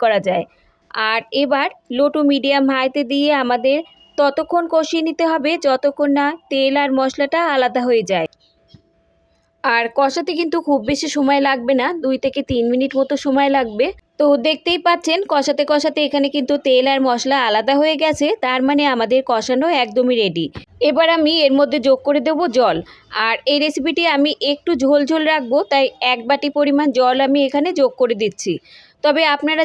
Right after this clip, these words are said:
যে পরিমাণ ঝোল এখানে রাখতে চান সেই পরিমাণ অনুযায়ী এখানে জলটা যোগ করে নেবেন। এবার ঝোলটা ফুটে উঠলে একদম লো ফ্লেমে দিয়ে দুই থেকে তিন মিনিটের মতো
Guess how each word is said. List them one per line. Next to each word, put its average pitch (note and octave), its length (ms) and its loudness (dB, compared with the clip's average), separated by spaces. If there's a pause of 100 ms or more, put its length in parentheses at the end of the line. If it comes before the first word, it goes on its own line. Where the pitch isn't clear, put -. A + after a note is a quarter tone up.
যে D4+ 80 0 (180)
পরিমাণ C4+ 380 2 (160)
ঝোল C4 280 2
এখানে C4+ 220 0 (120)
রাখতে A#3 320 -4
চান C#4 140 0 (120)
সেই C4 140 0 (100)
পরিমাণ A#3+ 300 0 (100)
অনুযায়ী A#3+ 340 2
এখানে C#4+ 200 -2 (100)
জলটা A3 320 0 (100)
যোগ C4+ 120 2 (100)
করে A#3 220 2
নেবেন। E3+ 240 -2 (260)
এবার E4 260 2
ঝোলটা E4 400 2
ফুটে D#4+ 280 0 (100)
উঠলে E4 260 -2 (340)
একদম B3+ 240 -4 (120)
লো C4+ 100 4 (120)
ফ্লেমে D4 320 0 (140)
দিয়ে C#4+ 200 2 (200)
দুই C#4+ 140 0 (100)
থেকে D#4+ 180 -4 (120)
তিন C#4 140 -2 (100)
মিনিটের D4+ 400 0
মতো D4+ 140 -2